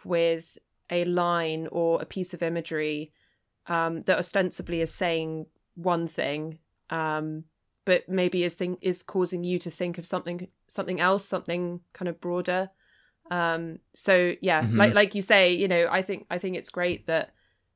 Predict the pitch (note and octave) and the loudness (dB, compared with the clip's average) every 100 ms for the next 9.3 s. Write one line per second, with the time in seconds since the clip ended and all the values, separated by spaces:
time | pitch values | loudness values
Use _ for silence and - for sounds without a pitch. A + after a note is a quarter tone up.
0 | _ _ _ - E3+ D#3+ D3+ - F3 - | _ _ _ -4 0 0 -2 -4 -2 2
1 | E3+ E3 E3 E3 E3 D#3+ F#3 E3 - E3 | 4 4 0 -4 -4 -4 -6 -6 -4 -4
2 | D#3+ D#3 - F3 E3+ E3+ - E3+ D#3 - | -4 -6 -2 0 0 -2 -4 -6 -8 -14
3 | _ - _ - G#3 G3 F#3+ - E3 G3 | _ -20 _ 0 2 2 -2 -4 -2 0
4 | G3 E3 D#3+ D#3+ - E3+ E3 - - F3 | 2 2 2 -2 -2 -4 -2 -8 -6 -6
5 | E3 E3+ F#3+ - D#3+ E3 D#3+ D#3 D#3+ D#3 | -2 -2 -4 -8 -10 -6 -4 -4 -4 -10
6 | _ _ _ _ _ _ - E3+ D#3+ F#3 | _ _ _ _ _ _ -2 0 2 6
7 | F3+ - F#3+ F3 F3 F3 F3 - - F#3 | 6 6 2 2 2 4 4 2 -8 -2
8 | E3+ D#3+ F#3 E3+ - F3+ F3 F3 E3 D#3+ | 0 0 0 0 0 0 0 -2 -4 -4
9 | E3 D#3 D#3 | -2 -2 -6